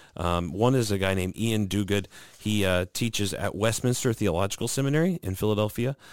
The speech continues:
And he gives four principles for interpreting the Old Testament as we look at the Old Testament scriptures, and we in the New, as New Testament Christians are able to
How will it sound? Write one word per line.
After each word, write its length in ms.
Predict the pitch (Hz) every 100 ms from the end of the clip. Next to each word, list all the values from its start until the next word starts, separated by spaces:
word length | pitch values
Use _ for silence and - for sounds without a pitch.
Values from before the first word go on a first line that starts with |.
| - - -
And 320 | 117 110 107 -
he 220 | 107 151
gives 340 | 180 165 110 -
four 440 | - 127 127 160
principles 920 | - 131 123 - - - 71 - - - _ -
for 380 | - 110 101 101
interpreting 920 | 95 98 - 117 - 95 90 85 80
the 220 | 90 104
Old 300 | 87 95 76
Testament 800 | - - 98 - 85 71 - - - - - - -
as 580 | 90 87 82 78 80 -
we 400 | - 98 104 98
look 320 | 85 110 123
at 100 | 127
the 100 | 120
Old 120 | 110 101
Testament 380 | 107 - 95
scriptures, 420 | - 101 - 98 90
and 140 | 87
we 180 | 120 127
in 180 | 110 95
the 80 | 90
New, 200 | 113 139
as 160 | 95 101
New 120 | 131
Testament 480 | 131 117 - 98 -
Christians 580 | - 107 - 87 85 - - _ _ _ - - - -
are 200 | 98 80
able 360 | 113 101 101
to 380 | - 110 104